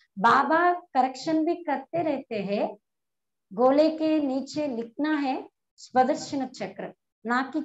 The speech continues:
చర్కా। ఉస్ government కా చక్కా లగా హువా హై, యహ స్వదర్శన చక్ర హై,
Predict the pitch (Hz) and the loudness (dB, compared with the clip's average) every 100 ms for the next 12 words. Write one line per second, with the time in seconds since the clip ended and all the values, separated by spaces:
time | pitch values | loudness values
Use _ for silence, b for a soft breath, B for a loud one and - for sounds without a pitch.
0 | - - 220 - - 214 - _ _ _ | -8 -8 -8 -8 -8 -10 -10 _ _ _
1 | - 233 226 247 262 269 269 262 277 269 | -14 -10 2 4 6 2 0 -4 -6 -8
2 | - 254 - - 269 262 262 254 247 233 | -8 -10 -8 -4 -2 0 -2 -4 -2 -2
3 | 214 214 - _ _ _ 269 269 294 285 | -4 -6 -10 _ _ _ 0 2 0 -2
4 | - - 240 277 277 311 302 - 285 277 | -8 -2 0 0 -2 -4 -4 -4 -4 -2
5 | 254 254 | 0 -2